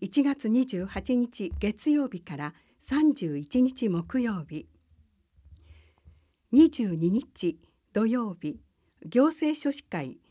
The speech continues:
相続遺言無料相談、午前九時三十分から正午。行政書士会、電話番号八二の三二二六。次回は一月二十六日土曜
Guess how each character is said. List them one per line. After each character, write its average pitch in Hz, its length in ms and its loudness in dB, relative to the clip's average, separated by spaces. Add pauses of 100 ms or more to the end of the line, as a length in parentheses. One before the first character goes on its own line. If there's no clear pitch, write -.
相 285 300 4
続 294 280 -2
遺 240 280 2
言 - 20 -8 (240)
無 180 80 0
料 254 180 0
相 226 280 -8
談、 156 240 -10 (720)
午 311 180 4
前 294 180 4
九 294 160 0
時 269 120 2
三 277 240 2
十 262 120 -2
分 185 280 -6
か 156 100 -8
ら 160 100 -6
正 226 300 -6
午。 151 280 -10 (2250)
行 254 180 6
政 302 320 0
書 262 160 -4
士 - 160 -12
会、 160 320 -10 (440)
電 269 200 4
話 269 100 2
番 233 240 -4
号 147 300 -6 (360)
八 262 360 -2
二 240 240 0
の 185 240 -4
三 302 320 4
二 302 200 6
二 180 300 -4
六。 180 440 -10 (760)
次 311 160 0
回 269 240 -2
は 170 200 -4
一 185 240 0
月 269 280 0
二 247 160 2
十 175 200 -6
六 165 260 -2
日 277 300 0
土 208 120 -6
曜 202 240 -6